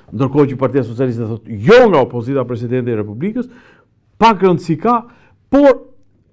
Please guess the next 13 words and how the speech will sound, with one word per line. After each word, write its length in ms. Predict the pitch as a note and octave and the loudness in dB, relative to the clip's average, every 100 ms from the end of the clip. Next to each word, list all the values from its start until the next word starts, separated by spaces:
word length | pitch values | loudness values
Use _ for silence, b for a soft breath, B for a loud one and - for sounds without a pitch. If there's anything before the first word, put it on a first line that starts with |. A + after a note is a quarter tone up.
| _ _ | _ _
opozita, 540 | A#3 G3+ E3 B2+ B2 A#2+ | 2 4 0 0 -2 -4
kthehemi 260 | C#4+ C4 | -2 0
tek 160 | E3+ C#3 | 0 -2
opozita. 540 | B2 A#2+ G#2 G2 F2 F2 _ | -4 -6 -6 -10 -10 -16 _
Kthehemi 300 | - C#4+ C4+ | -2 0 2
tek 100 | A#3+ | 2
opozita 480 | G#3+ G#3 A3+ B3+ B3 b b b | 2 2 0 -2 -4 b b b
tek 160 | - F3 A3 | 2 4 4
një 80 | |
moment, 320 | G#3+ G#3+ G3+ F#3 D3 | 2 4 4 2 2
se 80 | D#3 | 4
mua 160 | G#3 F#3 | 4 6
kur 160 | F3 | 4